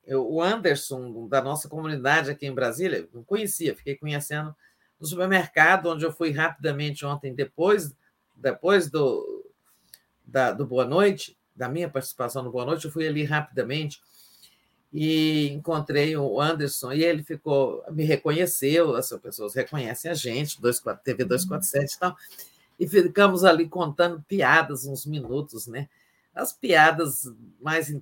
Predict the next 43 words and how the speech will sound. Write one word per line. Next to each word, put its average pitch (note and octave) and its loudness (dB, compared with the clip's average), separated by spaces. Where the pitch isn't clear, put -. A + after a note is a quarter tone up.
mais, C#3+ -2
é C3 -4
assim, A#2+ -6
eu B3 12
gostei G3+ 2
muito E3 -8
de - -16
que E3 -6
ele D#3 -4
falou D3 -10
assim, - -12
o D#3 0
Bolso-, F#3+ 0
de C#3 -10
uma F3 -4
que E3 -8
diz C3+ -10
assim, B2+ -12
"O A#2+ -10
Bolsonaro D3 -2
vai C#3+ 0
propor C3 -4
à C3 0
justiça A#2+ -10
um D#3+ -8
acordo, G#2+ -10
né? A#2 -10
Ele F#3+ 4
permitirá F#3+ 4
que D3+ -8
seja, C#3+ -8
seja D#3 -6
chamado C#3 -2
de A#2+ -14
genocida, D#3 -4
desde F3+ 2
que G3+ -12
não G3 -4
seja F3+ -2
mais F#3 4
chamado C4 4
de - -8
tchutchuca." - 4